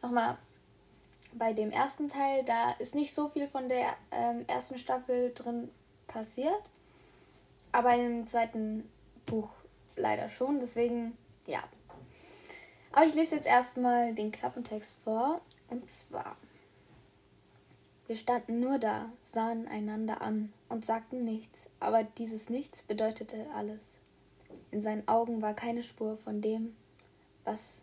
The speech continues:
vor nur wenigen Stunden zwischen uns geschehen war. Und ich fühlte, wie in dem Moment etwas in mir zerbrach. Ich war unendlich traurig bei den Gedanken, die mir durch den Kopf gingen.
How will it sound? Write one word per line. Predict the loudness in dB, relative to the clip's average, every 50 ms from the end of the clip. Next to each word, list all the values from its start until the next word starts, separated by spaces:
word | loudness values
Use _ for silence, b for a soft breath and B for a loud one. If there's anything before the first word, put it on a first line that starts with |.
| -12
vor | -10 -8 -6 -4
nur | -4 -4 -4 -2 -2
wenigen | -2 0 0 -2 -2 -4 -4
Stunden | -4 -4 -6 -6 -4 -4 -6 -6
zwischen | -6 -8 -8 -10 -8 -10 -8
uns | -6 -6 -4 -4 -6 -6 -8
geschehen | -8 -6 -4 -4 -4 -2 -2 -2
war. | -4 -4 -6 -8 -12 -18 B B B B B B B B B B -8
Und | -6 -6 -6
ich | -6 -6
fühlte, | -4 -2 -2 -2 -2 -2 -2 -2 0 0 0 -2 -6 B B B B B B B _ _ -6
wie | -2 -2 0
in | 0 0 0
dem | 0 0 0
Moment | 0 0 0 0 -2 -2 -2 -4 -6 -6 -10 -16 -20 -20 -20 _ _ -20 -20 _ _ -20 -20 -20 _ _ _ _ -20 -20 -20 -20 -8 -8
etwas | -8 -8 -6 -6 -6 -6 -4 -4
in | -4 -4
mir | -4 -4
zerbrach. | -4 -4 -4 -4 -4 -4 -4 -4 -4 -6 -10 -16 -14 -12
Ich | -12 -8 -2 0
war | 0 0
unendlich | 0 -2 -6 -6 -6 -6 -8 -8 -8
traurig | -8 -4 -4 -2 -2 -4 -6 -8 -10 -10 -16 B B B B B B B B B -6
bei | -6 -4
den | -2 -2 -2 -2
Gedanken, | -4 -4 -2 -2 -2 -2 -4 -4 -6 -6 -6 -6 -6 -8 -14 -20 _ _ _ _ -18 -8
die | -6 -4
mir | -4 -2
durch | -2 -4 -6 -4
den | -6 -6 -8
Kopf | -6 -8 -8 -10 -10 -10 -6
gingen. | -4 -4 -2 -2 -4 -6